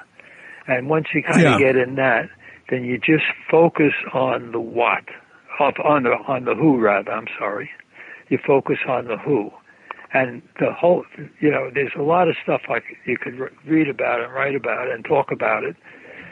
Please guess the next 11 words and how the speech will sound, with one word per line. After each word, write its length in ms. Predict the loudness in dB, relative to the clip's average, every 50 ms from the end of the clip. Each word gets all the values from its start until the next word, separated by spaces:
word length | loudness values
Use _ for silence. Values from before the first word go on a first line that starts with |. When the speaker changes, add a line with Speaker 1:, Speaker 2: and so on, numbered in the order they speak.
| -14 _ 0
Speaker 1:
but 140 | 2 2
it 140 | 2 2 2
really 420 | 4 4 6 6 6 6 4 4 2
is 120 | 0 -2 -4 -8
dependent 720 | -10 -8 -4 -2 0 0 0 0 -2 -6 -6 -8 -10 -14 -16 -10 -4
on, 480 | -2 0 0 0 0 -2 -4 -6 -14 -20 -20 -20 -20 -18 -18 -18 _ _ _ -20 -20 _ _ _ _ _ -20 -20 -20 _ _ -18 -18 -18 -18 _ -6 -4
um, 320 | -2 -2 -2 -4 -8 -14 -20 -20 -18 -8
raising 640 | -2 2 4 4 4 4 4 2 -2 -4 -4 -6 -6 -2 2
doubt 380 | 4 4 4 4 2 0 0 -4 -10 -18 -16 -10 -4
or 260 | -2 0 0 0 0
uncertainty. 920 | -2 -4 -8 -8 -2 0 2 2 2 0 -4 -12 -12 -8 -6 -6 -6 -6